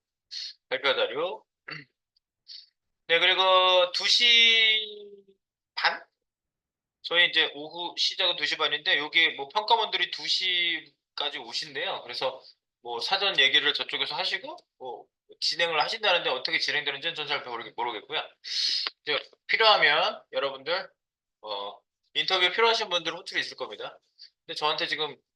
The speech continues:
누구를 호출할 건지 얘기해 주신 게 있어가지고 그분들이 발표를 먼저 해야 될 것 같아요. 네.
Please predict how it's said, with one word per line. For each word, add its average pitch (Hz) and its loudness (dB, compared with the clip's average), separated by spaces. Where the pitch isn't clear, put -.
누구를 151 -8
호출할 180 0
건지 135 -4
얘기해 120 0
주신 127 -10
게 110 -4
있어가지고 107 -8
그분들이 175 -2
발표를 139 -2
먼저 120 -2
해야 151 4
될 123 -2
것 - -6
같아요. - -18
네. 95 -14